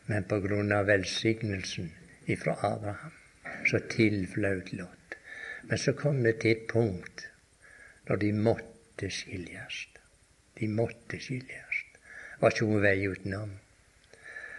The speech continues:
For i det Gud kalte Abraham, så sa han, "Dra ut ifra ditt land, og ifra ditt folk, og fra din slekt."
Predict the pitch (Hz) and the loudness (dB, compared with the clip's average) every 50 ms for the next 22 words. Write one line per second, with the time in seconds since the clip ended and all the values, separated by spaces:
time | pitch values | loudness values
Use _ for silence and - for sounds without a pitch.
0 | - - - - - - - - - - - 113 110 117 117 113 107 107 110 110 | -16 -16 -16 -16 -18 -18 -18 -20 -18 0 4 6 6 8 8 6 6 6 6 8
1 | 117 120 117 117 113 110 110 110 104 107 - 110 117 110 98 98 92 - - - | 8 6 6 4 4 4 4 4 2 2 2 2 4 4 2 0 -2 -2 0 0
2 | 107 104 104 107 110 107 101 107 101 95 98 92 90 90 - - 90 - - 95 | 2 4 6 4 4 4 4 2 2 2 2 2 0 0 -2 -4 -4 0 2 2
3 | 95 92 92 95 104 104 110 120 117 113 113 - - 104 - 110 104 104 107 104 | 2 4 4 4 6 6 6 6 4 4 2 2 0 2 2 2 2 2 2 0
4 | 98 - 98 92 95 101 104 101 101 92 87 85 - - - - - - - - | 2 2 2 4 4 2 2 0 -2 -4 -6 -8 -14 -18 -20 -20 -20 -20 -20 -20
5 | _ _ - 104 92 - - 98 92 92 98 92 90 - - - - - - - | _ _ 0 0 0 2 2 2 2 2 0 -4 -4 -8 -14 -20 -20 -20 -18 0
6 | - 104 110 120 127 123 120 - - - - - - - - - - - - 92 | 4 6 6 6 6 4 2 -2 -6 -8 -8 -14 -18 -18 -18 -18 -8 -2 -2 -2
7 | - - 104 98 92 92 98 95 92 87 - - - 107 110 120 - - - - | 0 2 0 0 2 2 0 -2 -2 -2 -4 -4 -2 -2 -2 -2 -2 -6 -10 -10
8 | - - _ - | -10 -10 _ -16